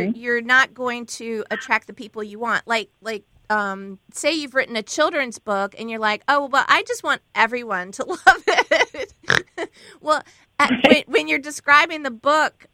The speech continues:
Speaker 2: uh, how are you gonna describe it? It's like the book that everyone, no matter what walk of life <laughs> you are,
Speaker 1: <laughs> Exactly.
Speaker 2: will love this book. It's like,
Speaker 1: Exactly.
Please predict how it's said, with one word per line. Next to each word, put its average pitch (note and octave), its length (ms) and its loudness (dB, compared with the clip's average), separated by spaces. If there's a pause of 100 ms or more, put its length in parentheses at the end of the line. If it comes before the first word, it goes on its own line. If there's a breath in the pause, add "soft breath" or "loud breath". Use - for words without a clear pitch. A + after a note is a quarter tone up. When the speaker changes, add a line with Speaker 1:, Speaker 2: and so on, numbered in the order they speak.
(100)
Speaker 2:
uh, D3 180 0
how C4+ 240 4
are C#4 80 -2
you C4 220 -8
gonna A#3 220 -8
describe A3 680 0
it? G3 240 -2
It's - 260 -12
like F#3 260 -6 (380)
the G3 80 -8
book G3+ 280 -12
that - 160 -6 (100)
everyone, G3 580 -2
no F#3+ 100 -6
matter F#3 260 -2
what F#3+ 220 -8
walk B3+ 240 0
of A3+ 100 -10
life G#3 400 0 (340)
<laughs> A#4+ 320 0
you C5 100 -6 (340)
are, B4 160 10
Speaker 1:
<laughs> - 600 6
Exactly. A#3+ 240 0
Speaker 2:
will C#4+ 300 6
love C4 380 6
this B3+ 180 0
book. F#4 320 4
It's C#4+ 260 -8
like, C4+ 200 0
Speaker 1:
Exactly. D#4 140 -14